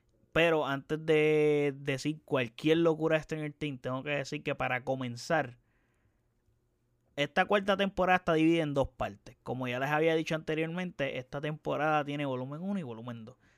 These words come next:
en la que el volumen uno tiene siete episodios y el volumen dos tiene dos,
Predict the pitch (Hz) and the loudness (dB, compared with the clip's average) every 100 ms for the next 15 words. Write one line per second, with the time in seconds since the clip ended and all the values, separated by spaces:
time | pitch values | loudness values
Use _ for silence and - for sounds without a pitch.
0 | _ - 117 120 120 123 123 123 151 190 | _ -14 -8 -6 -6 -8 -8 -6 -6 -4
1 | 208 208 180 151 170 160 131 135 156 165 | -4 -4 -4 -6 -6 -6 -6 -4 -4 0
2 | 156 151 165 - 151 127 120 120 139 139 | 0 0 -2 -2 -4 -2 -4 -6 -8 -6
3 | 147 143 143 117 127 123 117 - - | -6 -4 -4 -6 -6 -6 -6 -10 -16